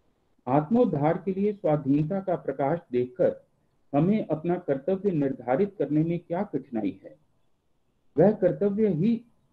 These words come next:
वह कर्तव्य हमें ही पालन करना है और कर्तव्य पालन के लिए हमारे सामने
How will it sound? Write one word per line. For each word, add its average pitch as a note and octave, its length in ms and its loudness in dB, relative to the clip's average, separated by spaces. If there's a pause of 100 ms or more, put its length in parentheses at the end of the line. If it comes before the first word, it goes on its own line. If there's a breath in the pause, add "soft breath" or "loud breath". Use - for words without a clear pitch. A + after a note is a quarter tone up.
(140)
वह E3 180 6
कर्तव्य F#3 480 0
हमें C#3+ 320 2
ही G3+ 180 2
पालन D#3 400 0
करना C#3+ 340 -4
है F3+ 280 -4 (140)
और C3+ 220 2
कर्तव्य G3+ 440 0
पालन D3 420 2
के D3+ 100 -6
लिए D#3+ 220 0
हमारे C3 420 -2
सामने C#3 520 -2